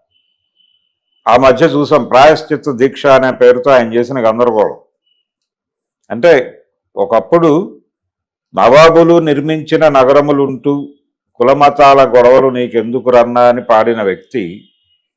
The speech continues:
ప్రాయశ్చిత్త దీక్షలు చేయటం, ప్రసాదం కలుషితమైపోయిందని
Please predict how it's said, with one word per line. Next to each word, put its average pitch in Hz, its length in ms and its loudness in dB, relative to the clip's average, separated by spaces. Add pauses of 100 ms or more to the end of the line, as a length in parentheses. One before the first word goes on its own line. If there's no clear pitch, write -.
(260)
ప్రాయశ్చిత్త 143 720 0
దీక్షలు 127 460 -6
చేయటం, 123 540 -4 (760)
ప్రసాదం 143 560 0
కలుషితమైపోయిందని 127 1300 -4